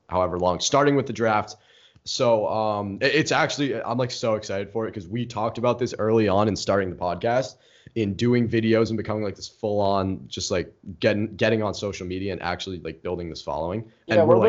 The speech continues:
Speaker 2: building more than just a podcast. We're building a brand.
Speaker 1: Right. We're about to, we're, you know, we're bubbling. We're about to pop too.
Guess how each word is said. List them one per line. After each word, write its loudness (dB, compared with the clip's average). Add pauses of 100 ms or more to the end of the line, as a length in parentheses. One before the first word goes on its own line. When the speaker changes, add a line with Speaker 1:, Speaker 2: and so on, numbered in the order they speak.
Speaker 2:
building -4
more 4
than 0
just -10
a -8
podcast. -6
We're 4
building 0
a -2
brand. -4 (560)
Speaker 1:
Right. 4
We're 2
about 2
to, 2
we're, -2
you -4
know, -2
we're -4
bubbling. -4
We're -8
about -6
to -16
pop -4
too. -6